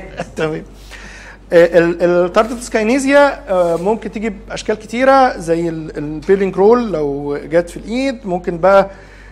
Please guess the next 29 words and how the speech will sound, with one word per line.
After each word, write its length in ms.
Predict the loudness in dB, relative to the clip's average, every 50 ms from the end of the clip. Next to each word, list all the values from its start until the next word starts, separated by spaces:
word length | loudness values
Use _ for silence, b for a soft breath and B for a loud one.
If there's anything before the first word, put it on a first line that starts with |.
| B -12 -6
آه، 1400 | -2 0 2 2 2 0 0 -2 -4 -6 -8 -10 -10 -12 -10 -8 -6 -6 -4 -4 -4 -4 -4 -4 -6 -6 -6 -8
آه، 20 |
ممكن 380 | -8 -6 -6 -6 -4 -6 -8 -6
نلاقيها 320 | -6 -4 -4 -4 -4 -6
في 60 | -8 -6 -4 -2
بق 120 | -2 -2
العيان، 520 | -2 -4 -4 -4 -2 0 0 0 0 -2
عيانين 360 | -4 -6 -6 -6 -6 -6 -8 -8
حركات 420 | -8 -8 -4 -2 -2 -2 -2 -2
تكراريه 480 | -4 -4 -2 0 0 0 0 -2 -4 -6
بتحصل 400 | -6 -6 -6 -4 -4 -6 -8 -8
مع 200 | -8 -10 -10 -8
العيانين 600 | -8 -8 -8 -8 -8 -6 -4 -4 -4 -4 -6 -8 -12 -2 0
اللي 280 | 2 2 2 0 -2
بقى 220 | -2 -2 -2 -2 -4
لهم 160 | -4 -6 -8
فتره 280 | -8 -8 -8 -8 -10 -12
طويله 320 | -10 -10 -8 -4 -2 0
على 400 | 0 0 2 2 2 2 2 0 -2 B B B B B -2
انتي 280 | -2 -2 -2 -6 -10
سايكوتكس. 520 | -10 -10 -10 -12 -12 -14 -18 -18 -20 -20 -20 B B B B B B B B 0
كانت 240 | 2 2 2 2
مرتبطه 380 | -2 -2 0 0 0 0 -2 -6
شويه 500 | -6 0 2 2 4 4 4 2 2 0
بالفيرست 1000 | -2 -6 -8 -8 -8 -8 -8 -10 -10 -12 -12 -14 -16 -12 -10 -10 -10 -10 -10 -10
جنريشنز، 600 | -8 -2 -2 -2 -2 -2 -4 -6 -6 -6 -8 -12
والحمد 360 | -12 -12 -8 -8 -6 -4 -4
لله 340 | -4 -4 -4 -4 -4 -4 -2
بقينا 580 | -2 -4 -2 -2 -4 -2 0 0 -2 -2 -4